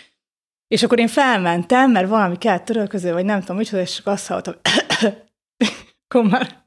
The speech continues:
ordítottam fentről, hogy „Ki köhög?” <laughs> Ilyen. És mondta az Andris, hogy „Hát, ö, Emma, de hányt?” Akkor már tudtam, hogy itt valami elkezdődött, <laughs> és akkor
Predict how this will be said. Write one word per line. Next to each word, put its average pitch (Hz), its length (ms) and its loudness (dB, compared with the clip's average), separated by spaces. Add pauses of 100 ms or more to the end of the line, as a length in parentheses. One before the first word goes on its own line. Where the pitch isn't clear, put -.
ordítottam 214 760 -2
fentről, 208 360 -2
hogy 208 200 0 (180)
„Ki 294 180 4
köhög?” 254 680 2 (220)
<laughs> 349 420 2
Ilyen. 214 440 0 (320)
És 226 480 -4 (400)
mondta 208 380 -6
az 180 120 -4
Andris, 180 360 -6
hogy 185 200 -10
„Hát, 185 240 -6
ö, 156 80 -4 (420)
Emma, 175 600 -4 (120)
de 180 480 -6 (100)
hányt?” - 500 -6 (240)
Akkor - 340 -8
már 247 140 -8
tudtam, 190 420 -4
hogy 190 340 -2 (460)
itt - 180 -8
valami 214 460 2
elkezdődött, 220 1040 0 (120)
<laughs> 226 200 -2
és 208 100 -10
akkor 202 440 -6